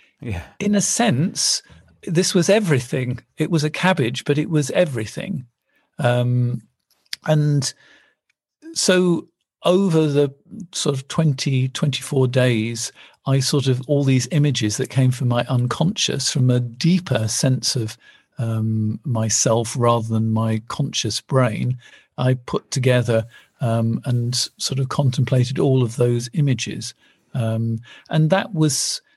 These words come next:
Speaker 2: that sort of peace and that stillness,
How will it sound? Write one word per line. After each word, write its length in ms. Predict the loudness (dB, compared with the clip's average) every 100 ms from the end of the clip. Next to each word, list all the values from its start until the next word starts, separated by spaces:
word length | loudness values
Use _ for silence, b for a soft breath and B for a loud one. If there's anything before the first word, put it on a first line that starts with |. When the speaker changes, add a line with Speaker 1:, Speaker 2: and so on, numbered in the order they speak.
| _
Speaker 2:
that 240 | -4 -4 -4
sort 240 | -4 -2
of 220 | -4 -6 -8
peace 420 | -2 0 0 0
and 100 | 2
that 160 | 0
stillness, 960 | 0 -4 2 2 2 0 -2 -4 -4 -8